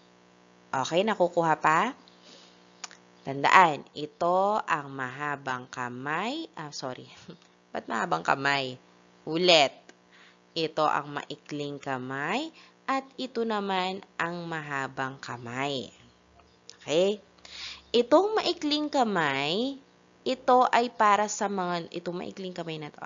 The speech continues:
Okay. Itong maikling kamay na to, ito ay para sa mga numbers na nasa loob. Yan.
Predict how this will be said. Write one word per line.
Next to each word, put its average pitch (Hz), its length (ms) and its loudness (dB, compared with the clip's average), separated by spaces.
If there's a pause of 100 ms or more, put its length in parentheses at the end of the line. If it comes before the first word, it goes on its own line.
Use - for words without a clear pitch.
(520)
Okay. - 240 -16 (880)
Itong 233 220 -2
maikling 330 480 0
kamay 254 320 4
na 214 160 0
to, 143 560 -4 (1600)
ito 277 400 4
ay 254 260 4
para 190 560 4
sa - 220 2
mga 208 340 -2
numbers 156 880 -2
na 180 160 -2
nasa 143 480 -4
loob. 127 720 -4 (2000)
Yan. 127 800 -6